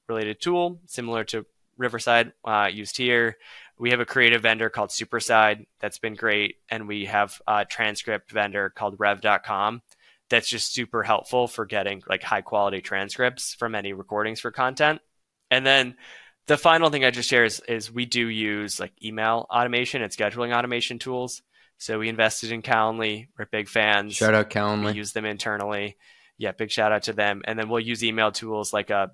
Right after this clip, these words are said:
Speaker 1: you know, Salesloft, P S ware type of thing, um, to track, like, engagement for different campaigns or, uh, emails to, to founders, that kind of thing.
Speaker 2: You, you've got a really good Marcom stack. I gotta give it to you.
Speaker 1: Uh, I don't know half of them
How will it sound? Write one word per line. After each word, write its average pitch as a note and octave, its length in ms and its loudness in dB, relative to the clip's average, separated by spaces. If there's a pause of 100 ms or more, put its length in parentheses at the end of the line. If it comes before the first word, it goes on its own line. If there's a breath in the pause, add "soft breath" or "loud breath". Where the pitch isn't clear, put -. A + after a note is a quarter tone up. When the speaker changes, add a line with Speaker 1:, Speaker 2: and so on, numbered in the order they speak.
(120)
Speaker 1:
you A2+ 120 -10
know, G2 140 -8
Salesloft, G#2 640 0
P A2+ 100 -4
S - 180 -4
ware G#2 340 0 (500)
type B2+ 200 0
of A2 120 -6
thing, G#2 560 -6
um, G#2 400 0
to A2+ 120 -6
track, F2+ 460 -2 (160)
like, A2 160 -10
engagement G2 480 -6
for G#2 100 -6
different G2 380 -8
campaigns A#2 640 -2
or, G#2 380 0 (280 soft breath)
uh, G2+ 380 2 (340)
emails A2+ 320 -4
to, A2 100 -6 (240)
to A#2 140 -6
founders, F#2+ 540 -4
that - 140 -8
kind - 100 -16
of - 60 -20
thing. - 180 -16 (240)
Speaker 2:
You, D#3+ 320 2
you've C3 220 2
got B3+ 160 6
a C3+ 60 8
really C3+ 260 6
good A2 100 4
Marcom G2+ 560 2
stack. E2 400 -6
I G#2+ 40 -4
gotta B2+ 140 -2
give G#2+ 140 -4
it G#2 140 -6
to F2 80 -8
you. E2+ 100 -10 (460)
Speaker 1:
Uh, A#2+ 320 6 (120)
I D#3 140 6
don't G#3 240 4
know D#3 160 8
half B2+ 320 6
of A2+ 100 -8
them G#2+ 420 -2